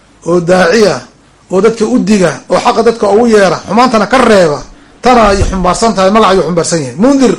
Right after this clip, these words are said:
dige. Fasamaahu yawmaidin, maalintaasu wuxuu u bixiyey nabigu Almundir. Mundir baa loo bixiyey. Marka waa taxwiilul ism, magac kaluu watay. Saxiix weeye, fi saxiix haddii ku sugan yahay. Baabun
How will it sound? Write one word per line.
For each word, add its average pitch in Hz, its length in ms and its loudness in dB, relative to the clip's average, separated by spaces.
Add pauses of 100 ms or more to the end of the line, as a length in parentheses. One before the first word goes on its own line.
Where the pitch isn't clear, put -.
(120)
dige. 220 280 0 (720)
Fasamaahu 240 540 2
yawmaidin, 233 540 2
maalintaasu 226 560 2
wuxuu 226 200 -2
u 247 40 0
bixiyey 226 240 0
nabigu 233 220 0
Almundir. 233 460 2 (360)
Mundir 170 260 -2
baa 156 120 -4
loo 143 120 -4
bixiyey. 135 320 -14 (240)
Marka - 160 -6
waa 180 100 0
taxwiilul 233 420 0
ism, 175 240 -6
magac 233 200 0
kaluu 202 200 0
watay. 147 220 -6 (460)
Saxiix 180 320 -2
weeye, 160 200 0
fi 143 40 -12
saxiix 156 300 -8
haddii 151 180 -12
ku 151 80 -16
sugan 170 240 -16
yahay. - 120 -20 (3250)
Baabun 190 840 2